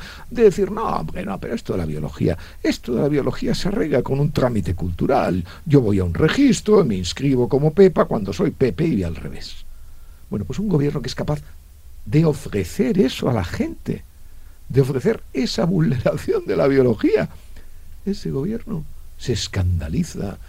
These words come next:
y llama a las armas porque otros ofrezcan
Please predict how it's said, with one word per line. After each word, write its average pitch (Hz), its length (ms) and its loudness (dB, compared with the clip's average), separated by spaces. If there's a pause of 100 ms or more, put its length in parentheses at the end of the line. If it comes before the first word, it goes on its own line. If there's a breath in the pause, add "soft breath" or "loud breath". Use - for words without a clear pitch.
(140 soft breath)
y 85 120 -8
llama 135 260 2
a 110 40 -2
las 90 260 -4
armas 196 500 2 (360 soft breath)
porque 95 460 -2
otros 302 540 0 (580)
ofrezcan 147 680 -4